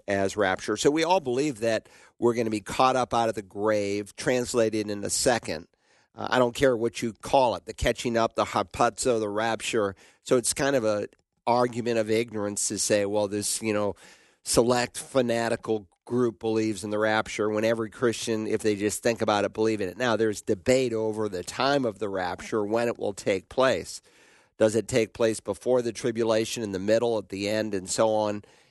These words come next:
And, of course, the church that she was coming from was amillennial, and so she just saw in her mind and in the teaching she'd been exposed to, just one general resurrection where everybody's brought up at the same time, believers and unbelievers.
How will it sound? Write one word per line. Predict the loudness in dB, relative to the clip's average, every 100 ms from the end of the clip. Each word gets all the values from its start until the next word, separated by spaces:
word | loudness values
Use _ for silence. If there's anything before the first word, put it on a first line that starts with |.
| _
And, | 0 0
of | 0
course, | 2 2 0
the | -4
church | 0 0 0 0
that | -2
she | 2 2
was | 2 -2
coming | -4 -6
from | -4 -2 0
was | 0
amillennial, | 2 2 0 0 0 0 0 -2 -4 -6 -14 -20 _ -4
and | -2
so | 2 2 2
she | 0 -2
just | 0 0 0
saw | 2 2 2
in | -2
her | -2 0 0 -2 -6 _ _
mind | -4 0 2 2 0 0
and | -2 -4
in | -4
the | -4
teaching | -2 -2 -2 -8
she'd | -6 -2 -2 0
been | -2
exposed | -2 -6 -2 0 0 -2
to, | -4
just | -2 -2 -2
one | -4 0 2 2 2 -2 -6
general | -2 0 0 0 0
resurrection | 0 0 -2 -2 0 0 -2 -6 -6
where | -2 -2
everybody's | 2 0 2 0 -2
brought | -2 0 2
up | 2 -2
at | -6
the | -4
same | 0 0 0
time, | 0 0 0
believers | 0 0 0 -2 -2
and | -2
unbelievers. | -2 -2 -2 -2 -2 -4